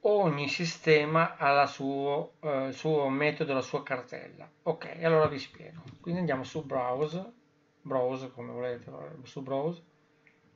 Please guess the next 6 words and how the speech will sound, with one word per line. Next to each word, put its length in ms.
Cerchiamo 420
la 80
nostra 300
cartella, 760
quindi 360
la 260